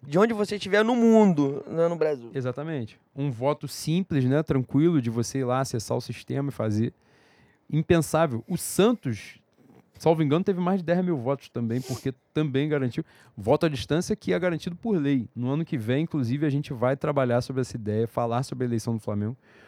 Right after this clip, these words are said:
Speaker 2: porque a gente acredita de verdade que, embora o Flamengo seja um clube fechado, mas que a gente faz política de fora pra dentro.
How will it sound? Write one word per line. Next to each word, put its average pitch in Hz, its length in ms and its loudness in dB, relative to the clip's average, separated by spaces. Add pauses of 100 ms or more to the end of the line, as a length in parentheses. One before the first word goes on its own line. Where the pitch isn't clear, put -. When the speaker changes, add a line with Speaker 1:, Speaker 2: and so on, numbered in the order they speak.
(220)
Speaker 2:
porque 160 300 2
a 156 60 6
gente 156 260 0
acredita 165 720 2
de 135 80 -4
verdade 131 580 0 (540)
que, - 100 -2
embora 147 380 6
o 208 40 6
Flamengo 151 260 0
seja 123 180 0
um 113 40 -2
clube 113 200 -4
fechado, 120 420 -2
mas 143 160 0
que 156 220 -2
a 147 80 4
gente 139 260 0
faz 156 240 0
política 170 400 -2
de 202 60 -4
fora 202 220 -6
pra 220 100 -4
dentro. 151 260 -4